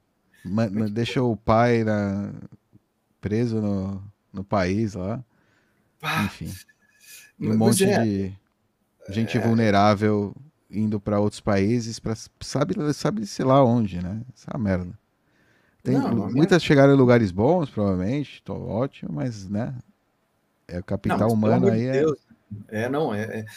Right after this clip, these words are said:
Speaker 1: E assim, é, o, o, o, o papel, acho que da, que a gente tá, como a gente tá tão no início,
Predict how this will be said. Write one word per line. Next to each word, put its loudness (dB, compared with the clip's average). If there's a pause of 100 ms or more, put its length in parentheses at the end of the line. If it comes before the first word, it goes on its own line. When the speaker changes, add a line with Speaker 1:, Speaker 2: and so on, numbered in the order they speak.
(240)
Speaker 1:
E 2
assim, -2
é, -8
o, -4
o, 0
o, -4
o -8
papel, 0
acho -10
que -20
da, -6 (320)
que -10
a -6
gente -8
tá, -4
como -4
a 0
gente -6
tá -4
tão -2
no 0
início, -6